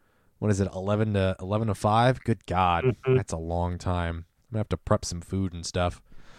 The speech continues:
Speaker 1: Uh, I don't know, maybe watch some YouTube videos while we're doing it or something. I don't know, something, something goofy. Um, people only want their broken raid moves. They don't care about P V P.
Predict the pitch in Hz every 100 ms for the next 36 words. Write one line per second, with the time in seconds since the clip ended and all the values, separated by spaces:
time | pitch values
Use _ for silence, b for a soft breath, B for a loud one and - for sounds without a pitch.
0 | b b - 92 92 90 90 87 87 107
1 | 92 90 95 95 95 - 85 92 95 87
2 | 87 85 90 87 87 87 87 - 85 87
3 | 90 95 87 - 95 92 87 - - 90
4 | 92 90 98 90 b b b b b b
5 | 107 113 110 104 95 87 78 _ _ _
6 | _ _ _ _ _ _ - B 180 B
7 | B - 107 107 104 101 98 90 98 -
8 | 92 92 90 90 87 - 95 90 90 90
9 | 90 92 92 90 101